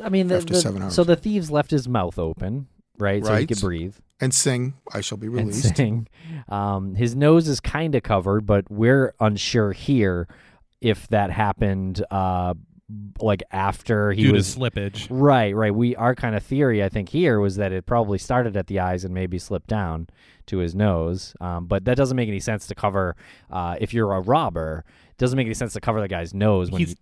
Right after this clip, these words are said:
Speaker 3: he's in the basement. He's not watching you guys do this, and he's already seen you.
Speaker 1: Yeah, that, that too.
Speaker 3: And he's, and he's secured to right be, right in front of that, the control panel there,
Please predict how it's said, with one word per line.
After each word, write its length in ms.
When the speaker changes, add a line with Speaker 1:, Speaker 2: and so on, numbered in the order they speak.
Speaker 3:
he's 220
in 120
the 80
basement. 440
He's 140
not 140
watching 360
you 80
guys 240
do 120
this, 160
and 100
he's 140
already 160
seen 260
you. 80
Speaker 1:
Yeah, 240
that, 240
that 180
too. 100
Speaker 3:
And 80
he's, 140
and 140
he's 320
secured 540
to 360
right 260
be, 220
right 200
in 60
front 160
of 60
that, 320
the 260
control 340
panel 340
there, 300